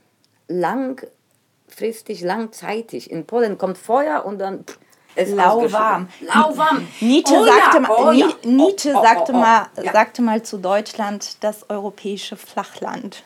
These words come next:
Speaker 1: Okay, lauwarm. Ich, auf, endlich das Wort. Ah, das ist vielleicht, vielleicht das.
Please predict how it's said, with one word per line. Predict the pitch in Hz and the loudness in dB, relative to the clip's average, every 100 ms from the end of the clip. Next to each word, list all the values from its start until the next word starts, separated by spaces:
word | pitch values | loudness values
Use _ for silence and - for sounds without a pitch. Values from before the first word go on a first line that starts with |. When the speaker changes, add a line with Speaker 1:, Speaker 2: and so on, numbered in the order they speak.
| _ - 202 185 185 - | _ -20 -16 -14 -14 -4
Speaker 1:
Okay, | 208 233 240 214 | -2 -2 -2 -2
lauwarm. | 190 180 175 165 156 | 0 -2 -2 -6 -6
Ich, | - 180 - | -10 -18 -10
auf, | - 214 - _ | -8 -8 -10 _
endlich | 165 240 269 214 214 | -14 -14 -12 -12 -12
das | 196 196 - | -14 -16 -16
Wort. | - - - - | -16 -16 -18 -20
Ah, | 180 - - - | -18 -16 -16 -14
das | 226 226 233 | -10 -10 -12
ist | 226 | -18
vielleicht, | - 208 - - | -14 -10 -12 -14
vielleicht | - 196 220 | -12 -12 -10
das. | - - | -8 -10